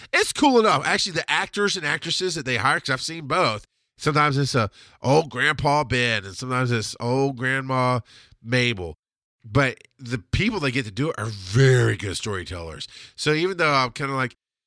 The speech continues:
I grew up with the Bible story, I'm kinda tired of hearing it every goddamn year,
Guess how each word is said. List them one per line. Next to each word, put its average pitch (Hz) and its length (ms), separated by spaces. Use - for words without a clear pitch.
I 190 220
grew 120 260
up 120 240
with 120 220
the 107 80
Bible 98 380
story, 104 680
I'm 101 80
kinda 143 340
tired 110 360
of 80 60
hearing 101 300
it 101 80
every 107 220
goddamn 104 540
year, 104 260